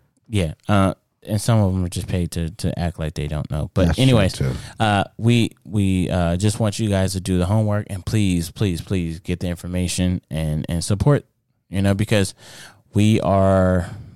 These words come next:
Speaker 1: trying to push change, and, and we want to push change because it's the right thing to do. And like I said, it's not that all lives don't matter, but how can all lives matter when our lives don't matter? So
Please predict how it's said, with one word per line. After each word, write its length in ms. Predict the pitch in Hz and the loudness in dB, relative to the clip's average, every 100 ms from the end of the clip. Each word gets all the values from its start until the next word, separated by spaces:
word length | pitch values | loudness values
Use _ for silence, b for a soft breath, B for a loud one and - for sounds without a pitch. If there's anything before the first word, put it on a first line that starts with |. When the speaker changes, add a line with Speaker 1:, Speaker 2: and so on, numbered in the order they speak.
| - | -6
Speaker 1:
trying 300 | - 101 95 | -2 0 0
to 100 | - | 0
push 240 | - 90 | 0 0
change, 420 | - 90 69 78 - | 0 -2 -2 -4 -4
and, 240 | 92 101 | 0 2
and 220 | 85 104 - | 2 2 2
we 220 | 101 107 | 4 4
want 320 | 98 120 - | 6 4 2
to 100 | - | -4
push 200 | - 107 | -2 -2
change 200 | - 107 | 0 -2
because 260 | 95 98 95 | -2 0 2
it's 140 | 90 | 0
the 100 | - 87 | -2 0
right 220 | 87 82 | 2 2
thing 180 | 87 78 | -2 -2
to 60 | |
do. 220 | 78 78 - B B B B | -2 -2 -2 B B B B
And 160 | - 107 | 0 2
like 200 | 98 87 | 4 2
I 80 | 85 | -2
said, 400 | - 90 71 - b b b | 0 0 0 -6 b b b
it's 180 | 92 92 | -4 0
not 300 | 104 107 - | 0 0 0
that 180 | 101 - | 0 2
all 240 | 98 98 | 2 4
lives 280 | 95 92 90 | 4 2 2
don't 200 | 90 78 | 0 2
matter, 240 | 92 101 | 2 0
but 140 | 90 87 | 0 0
how 140 | 98 | 0
can 140 | 92 87 | -2 0
all 260 | 92 90 | 2 2
lives 280 | 90 92 85 | 2 2 0
matter 300 | 87 101 87 | 0 2 2
when 180 | 82 78 | 2 0
our 220 | - 104 98 | 2 2 2
lives 320 | 82 78 - | 0 -6 -8
don't 180 | 67 55 | -10 -10
matter? 400 | - - - - _ _ _ _ _ | -14 -14 -18 -20 _ _ _ _ _
So 360 | - 113 95 | 0 2 4